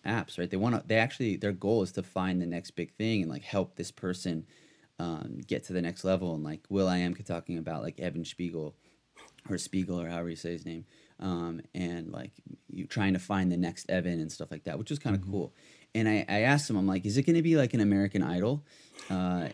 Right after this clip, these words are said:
Speaker 1: and he said, "No." So it, it's not gonna be like an American Idol. Apparently it's gonna be more like, like a Shark Tank type of a thing where it's
Speaker 2: Oh.
Speaker 1: like, I,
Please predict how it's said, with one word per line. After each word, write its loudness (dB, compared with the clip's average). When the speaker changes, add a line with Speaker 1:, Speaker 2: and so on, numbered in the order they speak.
Speaker 1:
and 2
he -2
said, 0
"No." 2
So -2
it, -4
it's -6
not 2
gonna 4
be 0
like 0
an 4
American 2
Idol. -2
Apparently -2
it's -8
gonna 0
be 2
more 0
like, -4
like -6
a -10
Shark -4
Tank -4
type -6
of -2
a -4
thing 0
where 0
it's 4
Speaker 2:
Oh. -
Speaker 1:
like, -4
I, -8